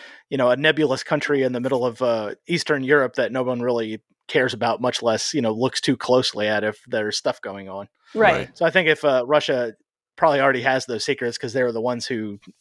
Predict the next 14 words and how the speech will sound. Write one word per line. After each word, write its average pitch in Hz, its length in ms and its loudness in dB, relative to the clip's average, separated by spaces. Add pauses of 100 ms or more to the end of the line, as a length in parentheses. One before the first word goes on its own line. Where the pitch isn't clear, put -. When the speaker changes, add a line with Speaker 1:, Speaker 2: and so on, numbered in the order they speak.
(120)
Speaker 1:
were 107 320 -2
setting 143 260 4
up 120 140 0
those 113 220 0
labs 113 260 0
in 110 60 -8
the 95 80 -10
first - 260 0
place 107 220 -2
during 120 160 0
Speaker 2:
Yeah. 98 60 0
Speaker 1:
the - 60 -2
Soviet 113 360 4
era. 95 300 -4